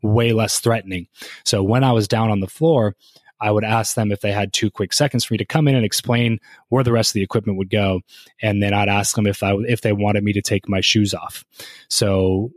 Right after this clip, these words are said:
when I said, "Do you want me to take my shoes off?" it takes their mind off of the idea of letting a stranger into their house and puts it onto, "Does someone normally take their shoes off when they come into my house?" Regardless of how they answer that question, I'm still coming in,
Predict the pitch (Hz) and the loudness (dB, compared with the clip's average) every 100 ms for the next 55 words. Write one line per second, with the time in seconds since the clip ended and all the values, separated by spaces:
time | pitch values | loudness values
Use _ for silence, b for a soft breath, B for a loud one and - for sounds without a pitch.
0 | 262 123 113 104 107 104 - 151 123 117 | -6 0 0 2 0 0 0 0 0 0
1 | 147 139 - 127 104 - 170 175 113 101 | 0 0 -2 -4 -4 -2 0 2 2 0
2 | 98 - - b b b b - 131 - | -4 -8 -18 b b b b -4 -4 -2
3 | 151 143 - 127 110 110 117 110 110 110 | -4 -2 0 0 2 2 0 -2 -2 -2
4 | 117 - 117 104 110 104 98 104 107 101 | -2 0 -2 0 0 0 -2 0 0 0
5 | 95 101 104 107 107 98 - 101 98 101 | -2 -4 -2 -2 -2 -2 -2 -2 -2 -2
6 | 98 92 92 117 156 - - 110 - 170 | -2 -4 -2 -2 -2 -4 -6 -4 -2 0
7 | - - - 139 160 - 120 107 101 b | -2 -4 -2 0 2 2 2 2 -2 b
8 | b b b _ _ 127 110 - 156 156 | b b b _ _ 0 0 0 2 2
9 | 147 127 123 127 127 123 113 - 117 - | 2 2 2 2 2 2 0 -2 -4 -2
10 | 107 - 117 107 104 101 - 101 95 - | -4 -2 0 0 -2 -4 -4 -4 -4 -6
11 | 98 90 98 98 160 120 - - B B | -8 -6 -6 -4 -4 -4 -6 -12 B B
12 | B _ _ _ _ - 123 127 120 147 | B _ _ _ _ -4 0 0 2 0
13 | 170 151 135 123 120 107 101 107 - 104 | 2 2 0 2 2 2 0 0 0 -2
14 | 90 - 117 - 135 135 110 104 - 110 | -2 -2 0 2 0 0 -2 -2 -2 -2
15 | - 101 92 92 | -2 -2 -2 -6